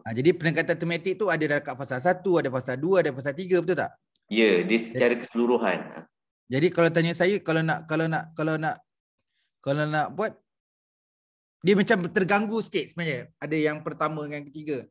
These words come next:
Speaker 1: Jadi pendekatan tematik tu tak tulis pun tak apa sebenarnya.
Speaker 2: Oh, ya ke?
Speaker 1: Dah, dah clear cut lah. Kita dah, kita dah, kita dah perjelaskan dalam ni ke.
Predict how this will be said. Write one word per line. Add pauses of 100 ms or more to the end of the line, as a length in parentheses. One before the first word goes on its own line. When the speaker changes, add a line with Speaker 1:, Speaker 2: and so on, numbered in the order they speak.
(340)
Speaker 1:
Jadi
pendekatan
tematik
tu
tak
tulis
pun
tak
apa
sebenarnya. (840)
Speaker 2:
Oh,
ya
ke?
Speaker 1:
Dah,
dah
clear
cut
lah.
Kita
dah,
kita
dah,
kita
dah
perjelaskan
dalam
ni
ke.